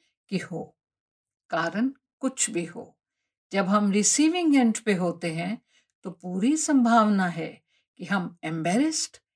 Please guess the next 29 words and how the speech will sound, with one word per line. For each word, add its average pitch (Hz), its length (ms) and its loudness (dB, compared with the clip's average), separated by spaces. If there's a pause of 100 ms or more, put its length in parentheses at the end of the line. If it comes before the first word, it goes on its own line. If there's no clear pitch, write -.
(340)
angry 208 560 0 (360)
या 240 220 2
inferior 196 640 -2
महसूस 277 480 0
करेंगे। - 560 -12 (840)
इसमें 330 320 2
से 330 180 2
कोई 320 520 0
भी 285 160 4
अवस्था 262 640 2
ऊर्जा 240 380 2
को 233 140 -8
असंतुलित 196 920 -4
कर 160 200 -12
देती 139 440 -14
है। - 320 -20 (520)
मुनव्वर 339 460 6
राना 277 380 6
के 262 160 0
शब्दों 208 460 2
में, 196 300 -2 (500)
"एक 220 340 -4 (200)
आंसू 180 600 -2
भी 262 280 2
हुकूमत 247 720 2
के 240 180 0
लिए 233 300 2
खतरा 180 600 0
है, 190 500 -6